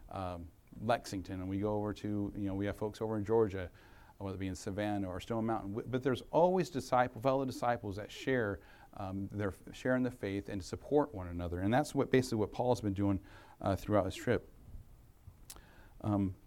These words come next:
but like I said, these, these disciples weren't the apostles, e-, except for Luke. Luke is the one that's writing here. Anyways, they, they told Paul through the Spirit not to go to Jerusalem,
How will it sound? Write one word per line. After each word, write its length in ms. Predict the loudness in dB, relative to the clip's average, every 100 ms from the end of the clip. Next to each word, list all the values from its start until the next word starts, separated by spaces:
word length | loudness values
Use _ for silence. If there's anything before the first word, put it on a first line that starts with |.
| -2 4
but 120 | 6
like 80 | 8
I 40 |
said, 440 | 8 4 4 0
these, 260 | 4 4 4 -4 -6 -10 -16 2
these 180 | 2 2
disciples 480 | 4 4 6 4
weren't 280 | 4 6 6
the 80 | 4
apostles, 580 | 4 2 0 0 -2 -2
e-, 80 | -4
except 280 | -2 2 4
for 100 | 4
Luke. 380 | 4 4 4 -2 -2
Luke 240 | 2 4
is 120 | 2 2
the 60 |
one 160 | 0 0
that's 180 | -2 2
writing 320 | 2 2 -2
here. 220 | -2 -4 -6 -18 -20 -20 -20 -20 -20 -20 -20 -20 -20 -20 -20 -20 -20 -20 -20 -20 -20 -20 -20 _ -20 -20 -20 -20 _ -20 -20 0
Anyways, 260 | 6 6 8
they, 180 | 6 6
they 200 | 6 4
told 360 | 8 8 8
Paul 280 | 8 6 6
through 160 | 6 4
the 80 | 4
Spirit 440 | 6 8 8 6
not 320 | 4 4 4
to 80 | 2
go 180 | 6 6
to 60 | 6
Jerusalem, 580 | 4 4 0 -4 -2